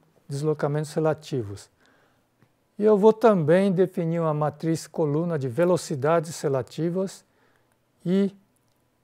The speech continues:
bom, a mat-, a matriz linha pra ela e matriz aceleração, né? Também coluna e linha.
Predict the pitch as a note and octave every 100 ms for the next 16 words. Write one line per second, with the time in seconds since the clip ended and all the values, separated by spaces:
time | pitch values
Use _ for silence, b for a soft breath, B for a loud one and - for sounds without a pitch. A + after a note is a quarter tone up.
0 | _ _ _ _ _ _ _ _ _ _
1 | _ _ _ _ D3+ D#3 B2+ C3 C#3+ D3
2 | C#3+ D#3+ C#3+ C3+ B2+ B2 A#2+ A#2 A2 G#2+
3 | G#2+ - - C#3 - D#3 C3+ C#3+ F3+ D#3+
4 | - C3 D3+ F3+ F#3+ - F#3 G#3 G3 F3+
5 | E3+ F3 E3+ E3 - E3+ D#3+ D3+ C3+ -
6 | - E3 D#3 C#3+ D3+ - _ _ _ _
7 | _ _ _ _ C3 C3+ D3+ D3+ D3 C3+
8 | D3+ D#3 D#3 C#3+ B2 A#2 G2+